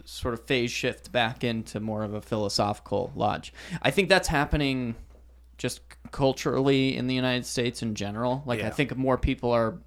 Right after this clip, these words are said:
Speaker 1: are kind of sick of things or sick of this monotonous, uh, way of life, this mundane way of life.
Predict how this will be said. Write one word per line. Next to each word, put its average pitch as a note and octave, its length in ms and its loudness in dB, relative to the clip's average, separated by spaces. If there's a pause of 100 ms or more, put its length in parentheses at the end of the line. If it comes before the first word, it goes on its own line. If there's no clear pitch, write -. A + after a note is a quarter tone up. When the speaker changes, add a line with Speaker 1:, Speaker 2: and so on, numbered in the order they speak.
(160)
Speaker 1:
are G#2+ 320 -2 (1500)
kind C#3 220 0
of A2 100 -6
sick - 380 0
of F#3 80 -6
things D#3+ 640 0
or A#2 80 -2
sick - 300 0
of D3+ 100 -4
this C#3+ 220 2
monotonous, C3+ 1000 2 (800)
uh, A#2 340 6
way C3 160 4
of B2 100 4
life, B2+ 600 4
this A2 240 -4
mundane B2+ 600 2
way B2+ 140 4
of A#2+ 140 0
life. B2+ 420 4